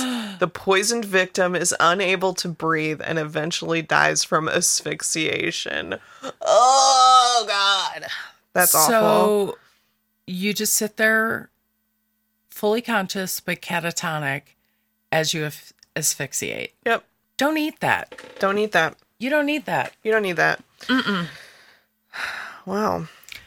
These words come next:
Speaker 1: Okay, the ocean's really badass, but also super scary. And if you're gonna go get in it, please get appropriate training. If you go
Speaker 2: Mm, don't go
Speaker 1: travel
Speaker 2: real deep.
Speaker 1: Yeah, no.
Speaker 2: <laughs>
Speaker 1: Not unless you're in some kind of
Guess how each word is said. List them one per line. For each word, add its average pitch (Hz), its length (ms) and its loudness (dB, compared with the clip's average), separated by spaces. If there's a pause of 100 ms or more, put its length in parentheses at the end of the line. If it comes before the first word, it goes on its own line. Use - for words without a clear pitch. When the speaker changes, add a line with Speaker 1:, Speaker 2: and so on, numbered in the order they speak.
(440)
Speaker 1:
Okay, 185 440 -2 (160)
the 147 140 2
ocean's 202 500 -2
really 160 220 -2
badass, 139 640 -2
but 151 100 -6
also 143 300 -6
super 160 340 -8
scary. 143 680 -8
And 151 100 -8
if 147 140 -10
you're 143 100 -8
gonna 147 220 -6
go 135 220 -6
get 151 240 -8
in 131 220 -6
it, 160 240 -8 (540)
please 151 320 -8
get 147 360 -8
appropriate - 540 -8
training. 139 600 -8 (580)
If - 160 -8
you 160 100 -8
go 151 280 -2
Speaker 2:
Mm, 151 80 -10 (320)
don't - 0 -
go 180 200 0
Speaker 1:
travel 165 140 2
Speaker 2:
real 165 240 0
deep. 147 360 -8
Speaker 1:
Yeah, 131 520 0
no. 139 580 -4 (420)
Speaker 2:
<laughs> - 500 -12
Speaker 1:
Not 170 280 0
unless 175 340 -4
you're 139 140 -4
in 131 220 -6
some 135 260 -8
kind 120 300 -10
of 110 260 -10